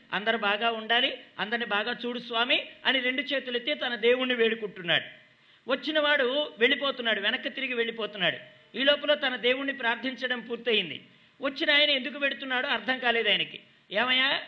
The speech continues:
ఎందుకు వచ్చావు, ఎందుకు పెడుతున్నావు, ఏదో అడగడానికి వచ్చినట్టుగా ఉన్నావే" అన్నాడు. "అవునండి, అడగడానికే వచ్చాను." "ఏం అడగడానికి వచ్చావు?" అన్నాడు. నా కూతురు పెళ్లికి కొద్దిగా ధనం తక్కువైంది, అందుకని అడుగుదామని వచ్చానన్నాడు.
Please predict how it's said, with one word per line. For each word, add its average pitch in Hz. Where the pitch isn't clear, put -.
ఎందుకు 240
వచ్చావు, 262
ఎందుకు 285
పెడుతున్నావు, 262
ఏదో 254
అడగడానికి 262
వచ్చినట్టుగా 277
ఉన్నావే" 269
అన్నాడు. 226
"అవునండి, 262
అడగడానికే 262
వచ్చాను." 247
"ఏం 277
అడగడానికి 269
వచ్చావు?" 233
అన్నాడు. 196
నా 208
కూతురు 277
పెళ్లికి 254
కొద్దిగా 226
ధనం 208
తక్కువైంది, 233
అందుకని 247
అడుగుదామని 240
వచ్చానన్నాడు. 185